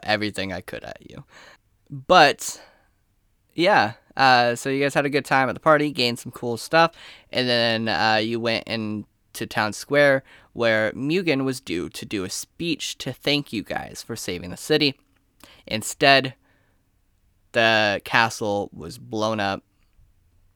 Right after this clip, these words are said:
um, and chaos ensued. Lord Mugen was thrown from the balcony with Theo's dagger inside of him, uh, seemingly, uh, framing you guys, uh,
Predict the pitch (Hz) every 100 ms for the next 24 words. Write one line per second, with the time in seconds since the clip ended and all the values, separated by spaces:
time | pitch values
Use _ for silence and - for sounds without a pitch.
0 | _ _ - - 104 90 78 - - _
1 | _ - 104 98 - - - 107 101 98
2 | - 98 92 - - 107 107 104 - -
3 | _ - 123 113 127 120 120 117 - -
4 | - - 117 110 - - 139 131 131 127
5 | 107 98 101 - 101 98 98 - 101 98
6 | - 135 127 117 107 104 95 92 95 95
7 | 87 - 92 - 98 90 101 98 90 95
8 | _ _ _ _ _ _ _ - - -
9 | 104 98 69 - - - 190 190 165 151
10 | 131 139 _ _ - - - 123 110 90
11 | - - 143 135 127 117 113 98 82 71
12 | 80 - - _ _ _ _ 117 101 92
13 | 85